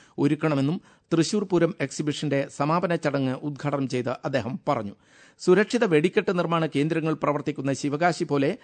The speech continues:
നിർമ്മാണ കേന്ദ്രങ്ങൾ മാതൃകയാക്കി ഒരുക്കങ്ങൾ കൂടുതൽ സുരക്ഷിതമാക്കാൻ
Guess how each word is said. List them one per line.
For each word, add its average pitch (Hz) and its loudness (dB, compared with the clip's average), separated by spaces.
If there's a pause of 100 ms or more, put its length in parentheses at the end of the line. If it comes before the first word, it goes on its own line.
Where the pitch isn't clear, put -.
(260)
നിർമ്മാണ 175 2
കേന്ദ്രങ്ങൾ 165 -2
മാതൃകയാക്കി 147 -2
ഒരുക്കങ്ങൾ 160 0
കൂടുതൽ 156 0
സുരക്ഷിതമാക്കാൻ 147 -2